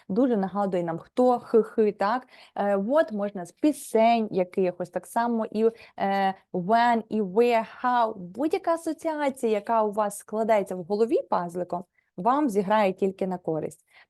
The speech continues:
Тепер хочу ще показати наостанок чуть-чуть, буквально трішки практики, як ми це з вами все можемо формувати.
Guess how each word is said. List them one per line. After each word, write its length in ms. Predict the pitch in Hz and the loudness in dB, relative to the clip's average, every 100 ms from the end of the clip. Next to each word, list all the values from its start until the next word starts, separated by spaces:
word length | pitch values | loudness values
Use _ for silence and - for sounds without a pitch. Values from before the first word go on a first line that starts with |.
| _ | _
Тепер 340 | 262 269 453 | 0 2 0
хочу 260 | - 294 285 | 0 -2 0
ще 140 | 254 | -2
показати 640 | 262 - 226 214 285 339 254 | -4 -2 -2 -2 -2 0 -2
наостанок 880 | 233 226 - 190 - 262 320 269 - - _ _ _ | -2 -4 -6 -8 -4 -4 -2 -4 -6 -20 _ _ _
чуть-чуть, 540 | - 262 262 370 370 _ | 0 0 2 0 -2 _
буквально 420 | - 208 233 214 208 | -10 -4 -2 -2 -2
трішки 380 | 269 311 - | -2 -2 -2
практики, 680 | 226 220 185 - - 160 160 - _ _ | -2 -2 -2 -4 -6 -6 -6 -8 _ _
як 440 | 180 220 302 349 - | -2 2 2 0 -6
ми 340 | 196 202 240 254 | -4 -2 -2 -2
це 180 | 254 190 | -4 -2
з 60 | |
вами 260 | 190 208 185 | 0 0 0
все 220 | - 208 | 0 -2
можемо 440 | 185 190 190 190 | 0 -2 -2 -6
формувати. 720 | 175 - 185 196 180 156 156 | -4 -4 -2 0 0 -2 -4